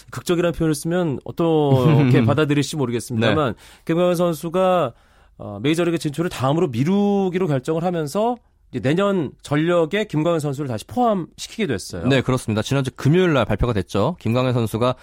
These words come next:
Speaker 2: 미국 샌디에이고 구단과 연봉 협상을 가졌지만 끝내 협상이 결렬되면서 국내 잔류를 선언을 했습니다. 이렇게 되면서 에스케이는 정말 최소 십이 승에서 십삼 승 해줄 수 있는 왼손 에이스를 그대로 남게 됐거든요.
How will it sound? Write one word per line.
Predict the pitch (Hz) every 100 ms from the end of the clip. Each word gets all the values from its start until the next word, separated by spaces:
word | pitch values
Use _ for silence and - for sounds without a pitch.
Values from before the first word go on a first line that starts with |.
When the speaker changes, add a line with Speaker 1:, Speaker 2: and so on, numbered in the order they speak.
| - -
Speaker 2:
미국 | 87 113 127
샌디에이고 | 190 214 220 214 180
구단과 | 151 120 120 123 98
연봉 | 104 131
협상을 | 160 - 139
가졌지만 | 92 107 - 95 127 87
끝내 | - 202 202
협상이 | 170 - 180
결렬되면서 | 165 - 127 165 151 131 113 151
국내 | - 120 135
잔류를 | - 95 123 123
선언을 | 160 156
했습니다. | 135 - 170 92 123 - - - - -
이렇게 | 151
되면서 | 196 180 175
에스케이는 | 113 - - 180 180 214 247 -
정말 | 135 151 156 156 _ _ -
최소 | 226 226
십이 | 190 - 139 143
승에서 | 175 160
십삼 | - 226 220
승 | 185
해줄 | 180
수 | -
있는 | 147 143 131
왼손 | 113 160 190
에이스를 | 101 147 - 143 143
그대로 | 117 143
남게 | 135 95 127 196
됐거든요. | 175 139 113 87 127